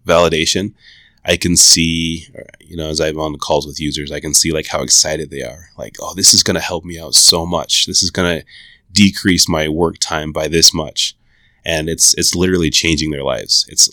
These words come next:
allowing their lives to be better. So, like, our, the things that we're building are, is enhancing somebody else's lives. And I'm seeing that through technology. And I think that's really awesome. Um, so I definitely get that satisfaction. Um, I'm also able to, like,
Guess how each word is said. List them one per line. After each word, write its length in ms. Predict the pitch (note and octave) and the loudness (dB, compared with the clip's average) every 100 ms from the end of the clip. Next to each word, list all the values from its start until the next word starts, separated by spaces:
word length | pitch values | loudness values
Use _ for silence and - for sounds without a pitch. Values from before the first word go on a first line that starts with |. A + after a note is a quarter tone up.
| _ | _
allowing 320 | - E2 E2 D#2+ | 0 4 4 4
their 100 | D#2 | 2
lives 240 | D2+ D2+ | 2 0
to 100 | - | -2
be 100 | E2 | -4
better. 420 | C#2+ D2+ C2+ A#1+ - _ | -4 -4 -6 -10 -14 _
So, 120 | - | 2
like, 180 | E2+ D#2 | 4 2
our, 400 | - F2 F2 E2 - _ | 2 2 2 -2 -6 _
the 100 | F2 | 0
things 260 | G2+ G2 F#2+ | 4 6 4
that 100 | E2 | 2
we're 120 | D#2 | 0
building 560 | D2 E2 D#2 D2 D2 - _ _ - | 0 0 0 -4 -6 -12 _ _ -8
are, 100 | E2 | -6
is 180 | F2 D#2+ | -2 -2
enhancing 480 | E2 E2 D#2 D2+ | -2 -6 -4 -4
somebody 280 | D#2 D2+ D2 | -2 -4 -8
else's 280 | C#2 - - | -10 -8 -8
lives. 340 | G1+ G1+ - | -8 -2 -2
And 100 | - | -2
I'm 80 | - | 0
seeing 320 | - - D#2 C#2+ | 2 2 0 -6
that 200 | C#2 - | -8 -8
through 140 | D#2 | -8
technology. 640 | - C#2+ C#2+ B1 B1 - F#2 | -8 -12 -16 -8 -6 -8 -12
And 80 | |
I 40 | B1+ | -14
think 180 | - B1 | -12 -8
that's 180 | - | -6
really 180 | B1 A1 | -6 -8
awesome. 400 | C2 B1 - B1 - _ _ _ - | -6 -2 -4 -6 -18 _ _ _ -8
Um, 160 | D#2 | -2
so 220 | D#2 E2 D#2 | 2 4 4
I 80 | |
definitely 340 | D#2+ F2 - D2+ | 4 2 2 -2
get 200 | D#2+ - | -2 -2
that 140 | D2 | 0
satisfaction. 800 | - D#2 D#2 - C#2 - - - _ - - - | 2 2 0 0 -2 -4 -6 -10 _ -20 -20 -8
Um, 420 | D#2 D2+ D2 - _ - | -4 -4 -6 -12 _ -4
I'm 160 | E2 | 2
also 260 | E2+ - E2 | 2 4 4
able 240 | E2 E2 | 4 4
to, 280 | D#2 E2 D#2 - | 2 0 -2 -6
like, 240 | D#2 D#2 | -12 -14